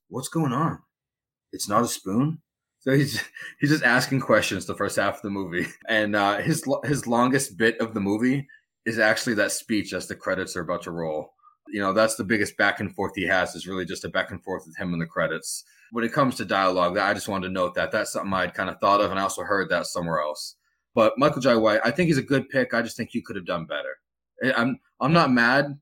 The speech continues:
I'm just, I'm just disappointed. <laughs> So my Morpheus is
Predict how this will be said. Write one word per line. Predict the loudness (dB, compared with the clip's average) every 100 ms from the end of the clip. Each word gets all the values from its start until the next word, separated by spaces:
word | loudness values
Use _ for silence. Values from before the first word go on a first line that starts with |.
| _
I'm | -4
just, | -4 -2 -6 -6
I'm | -2
just | -2 0
disappointed. | -4 -4 -8 -8 -8 -14 -20 -18 -12 -12 -2 0
<laughs> | 2 2 2 -2 -4 -14 -16 -18
So | -2 4 4 2 -4
my | 2 4
Morpheus | 4 2 0 -2 -2 -8 -6
is | -2 -2 -4 -10